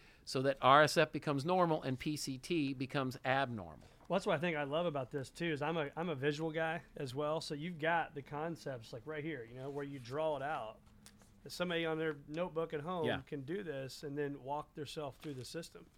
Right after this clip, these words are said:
Speaker 1: Yeah, and I think
Speaker 2: So
Speaker 1: it's
Speaker 2: that's
Speaker 1: good.
Speaker 2: big.
Speaker 1: Yeah, it, instead of just having words, you know, we tried to bring it to life a little bit by
Speaker 2: Yep.
Speaker 1: understanding visually how the brain works and how some of these very small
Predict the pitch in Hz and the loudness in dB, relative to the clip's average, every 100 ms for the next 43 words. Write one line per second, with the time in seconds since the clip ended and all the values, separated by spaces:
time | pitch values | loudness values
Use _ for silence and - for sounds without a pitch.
0 | - 226 180 165 151 127 135 156 147 165 | -4 0 2 2 0 0 2 4 4 2
1 | - - 170 143 135 143 135 - 170 135 | -4 -4 -2 -2 -2 -4 -2 2 2 2
2 | 143 156 143 127 120 156 131 143 143 123 | 2 6 6 6 6 6 4 0 -2 -4
3 | 131 123 131 135 113 135 139 123 120 117 | -4 0 2 2 2 2 2 -2 -2 0
4 | 147 160 117 113 113 135 117 110 131 120 | 0 0 -4 -4 -4 -4 -6 -2 -2 -2
5 | - 143 143 123 113 175 160 117 113 120 | -2 0 0 0 2 2 2 0 -2 -2
6 | 110 120 127 123 123 127 117 104 131 - | 0 2 0 0 0 0 -2 0 -2 -4
7 | 107 98 123 120 - 131 120 117 117 131 | -6 -4 -2 -2 -2 -2 -2 -4 -2 0
8 | 165 165 - 156 143 127 127 135 | 2 0 0 4 6 6 4 0